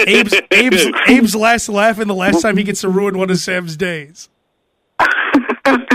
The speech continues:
Speaker 3: Yeah, that's awesome.
Speaker 2: Uh, two last things before we go, guys. Um, do you ever hear girl? <laughs> I don't even know why I thought of this, but do you ever hear girls who talk about how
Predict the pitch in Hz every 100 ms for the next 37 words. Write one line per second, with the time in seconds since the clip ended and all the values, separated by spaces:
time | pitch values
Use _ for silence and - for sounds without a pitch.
0 | 247 - - _ - _ - 170 170 170
1 | _ _ - 180 - - - - 262 _
2 | _ - _ _ _ _ _ _ - 180
3 | 170 - 247 269 233 240 185 185 175 160
4 | 135 131 139 - 151 131 120 _ _ _
5 | _ _ _ _ _ _ _ - 147 247
6 | 349 453 320 240 240 180 185 202 - -
7 | 202 127 120 _ _ _ _ _ - -
8 | - 254 294 269 226 190 156 156 156 170
9 | 185 _ - - 214 330 339 359 330 190
10 | 196 208 - 180 185 175 190 170 170 -
11 | - 156 151